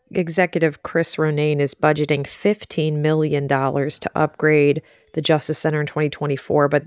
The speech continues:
that amount could exceed a hundred eighty-seven million over the next five years if the county stays at the, this current facility long term. County Council is still undergoing the budget hearings and they have to vote on all the expenditures, but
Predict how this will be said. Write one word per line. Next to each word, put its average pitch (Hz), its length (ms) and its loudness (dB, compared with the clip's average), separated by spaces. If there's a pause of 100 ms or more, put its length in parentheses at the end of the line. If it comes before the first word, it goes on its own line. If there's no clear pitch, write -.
that 190 260 0
amount 160 480 2
could 147 220 2
exceed 147 640 0
a 147 60 -2
hundred 151 480 0
eighty-seven 147 920 0
million 135 420 -2
over - 220 -4
the 139 120 -8
next 131 340 -6
five 135 260 0
years 139 380 -2
if 131 80 -10
the - 80 -6
county 143 440 -6 (220)
stays 180 720 2 (320)
at 156 120 0
the, 151 140 0 (140)
this - 180 -2
current 160 460 0 (260)
facility 156 800 2
long 147 420 -2
term. 120 420 -6 (440)
County 202 240 2
Council 180 440 2
is 147 80 2
still 226 540 2
undergoing 165 460 4
the 151 80 2
budget 160 340 0
hearings 160 400 -2
and 135 80 -4
they 143 60 -4
have 147 220 -12
to 131 100 -2
vote 151 400 2
on 151 160 -2
all 156 180 0
the 151 160 -2
expenditures, 147 680 -2
but - 240 0